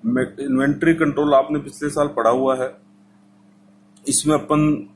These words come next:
विभिन्न प्रकार के स्तर निर्धारित करते हैं, जैसे minimum stock level कितना होगा, जैसे minimum stock level कितना होगा,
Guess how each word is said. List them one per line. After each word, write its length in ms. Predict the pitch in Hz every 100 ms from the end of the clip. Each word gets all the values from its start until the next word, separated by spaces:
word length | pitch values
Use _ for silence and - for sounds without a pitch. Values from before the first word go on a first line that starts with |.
| _ -
विभिन्न 380 | 110 117 139 156
प्रकार 380 | 143 135 135 139
के 180 | 139 151
स्तर 280 | - 165 156
निर्धारित 420 | 135 113 113 107
करते 260 | 107 104 113
हैं, 240 | 101 - - _ _ -
जैसे 540 | 123 123 139 135 131 - _ -
minimum 500 | 113 127 139 139 135
stock 320 | 131 - 127 135
level 220 | 120 123
कितना 320 | 113 110 120
होगा, 280 | 117 113 117 113 - _ _ _ _ -
जैसे 280 | 113 120 120
minimum 580 | 113 117 120 123 123 117
stock 400 | - 113 117 113
level 240 | 110 117
कितना 320 | 107 101 110
होगा, 400 | 107 101 107 -